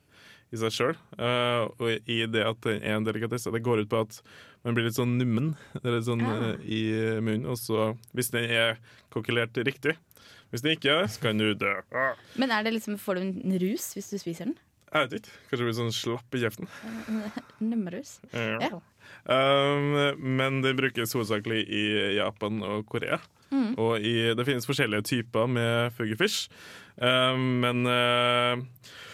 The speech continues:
Speaker 1: hovedsakelig så spiser de en type, eller fugufish,
Speaker 2: Mm.
Speaker 1: i Japan. Eh, springer, spiser de ti tusen tonn i
Speaker 2: <laughs> Ti tusen tonn?
Speaker 1: året. Spiser gjerne fisk i, eh, Japan.
Speaker 2: Ja, men dør de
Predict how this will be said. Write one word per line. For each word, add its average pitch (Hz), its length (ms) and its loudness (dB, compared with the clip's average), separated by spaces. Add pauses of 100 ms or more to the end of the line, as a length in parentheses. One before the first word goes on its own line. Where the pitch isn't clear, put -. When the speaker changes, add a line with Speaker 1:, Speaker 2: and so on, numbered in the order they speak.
(640)
Speaker 1:
hovedsakelig 127 540 4
så 139 180 4 (440)
spiser 117 520 2
de 113 240 2 (420)
en 113 160 2
type, 123 340 -2 (520)
eller 110 340 2
fugufish, 117 540 -2
Speaker 2:
Mm. 247 140 -2
Speaker 1:
i 117 340 2
Japan. 135 300 0 (200)
Eh, 113 340 0
springer, 107 360 -6 (240)
spiser 117 300 -2
de 110 260 -4 (120)
ti 170 120 4
tusen 123 460 0
tonn 98 180 -4 (480)
i 104 180 2
Speaker 2:
<laughs> - 20 6
Ti - 120 6
tusen 285 300 2
tonn? 339 240 2
Speaker 1:
året. - 200 -6 (220)
Spiser 151 280 2
gjerne 175 180 2
fisk 180 300 -4
i, 151 100 4
eh, 139 720 4
Japan. 110 280 -4 (180)
Speaker 2:
Ja, 240 220 -6
men 277 180 2
dør 185 240 -2
de 254 100 -2